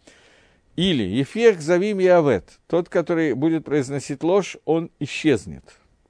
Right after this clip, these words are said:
«Вепирашну беколь маком», говорит Мальбим, каждый раз, когда это было сказано, я объяснял,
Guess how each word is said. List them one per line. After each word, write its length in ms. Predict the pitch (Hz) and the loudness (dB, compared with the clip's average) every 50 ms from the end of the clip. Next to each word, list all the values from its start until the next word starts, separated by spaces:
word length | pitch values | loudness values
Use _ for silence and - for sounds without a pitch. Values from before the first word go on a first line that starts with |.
| _ _ _ _ _ _ _ _ _ - _ _ _ _ _ _ _ _ _ _ _ _ - - - - - | _ _ _ _ _ _ _ _ _ -20 _ _ _ _ _ _ _ _ _ _ _ _ -20 -20 -18 -8 0
«Вепирашну 640 | 107 165 202 - 220 226 240 254 262 240 - 226 | 4 4 6 8 8 8 8 8 6 4 0 -2
беколь 320 | 202 190 185 - 202 196 190 | 0 0 2 2 2 2 2
маком», 380 | 180 170 - - 139 113 107 | 2 0 0 0 0 0 2
говорит 260 | 101 127 160 196 208 196 | 2 2 2 2 2 2
Мальбим, 400 | 175 160 143 117 98 95 92 90 | 2 2 2 2 2 -2 -6 -2
каждый 380 | - - 185 190 170 180 175 | 2 2 2 2 2 2 2
раз, 180 | 165 151 123 - | 4 2 2 2
когда 300 | - 135 123 107 123 120 | -2 -6 -2 0 0 0
это 120 | 107 - | 0 0
было 200 | 107 113 113 113 | -2 -2 -2 -2
сказано, 420 | - - - 202 214 190 180 156 139 | -2 0 2 2 2 2 0 -2 0
я 160 | 139 151 151 | 2 2 2
объяснял, 600 | 151 139 131 139 - - - 104 87 78 73 - | 2 0 -4 -10 -10 -10 -8 -8 -8 -8 -10 -14